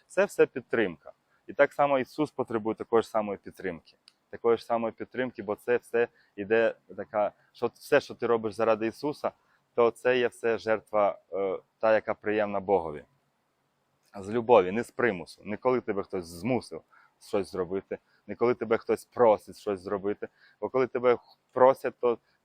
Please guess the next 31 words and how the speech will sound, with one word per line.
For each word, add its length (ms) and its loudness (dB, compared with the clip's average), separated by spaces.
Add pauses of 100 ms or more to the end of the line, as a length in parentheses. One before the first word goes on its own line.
(100)
ти 140 -2
маєш 480 0
вільну 320 -6
волю 220 0
відмовити. 640 -4 (360)
Спокійно. 640 -6 (280)
Бо 320 -2
проблема 500 0
деяких 400 0
багатьох 360 -2
християн, 440 -2
що 120 -12
не 120 -4
вміють 300 -4
сказати 500 0 (200)
«ні». 320 -2 (400)
Ми 120 -4
маємо 320 2
казати, 520 0
вміти 380 -8
казати 460 -2
«ні». 320 -6 (760)
Тому 200 -4
що 400 -4 (340)
люди 280 -2
будуть 240 -6
сідати 360 2
на 80 -4
голову 300 -2
просто. 400 -18 (500)
І 280 -4